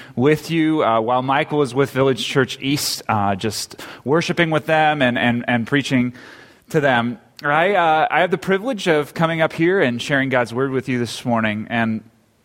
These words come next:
as I do that, I wanna just, uh, bring you in, uh, on a little something about myself. So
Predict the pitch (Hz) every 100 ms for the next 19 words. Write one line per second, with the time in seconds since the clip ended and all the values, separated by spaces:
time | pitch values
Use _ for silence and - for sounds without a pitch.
0 | _ - _ 143 165 175 120 120 120 135
1 | 127 127 110 113 107 - _ _ _ -
2 | 95 92 107 113 113 127 147 139 - -
3 | - - 156 - 131 135 156 165 180 196
4 | 214 185 190 175 175 147 - 156 107 -
5 | - - - - 156 143 139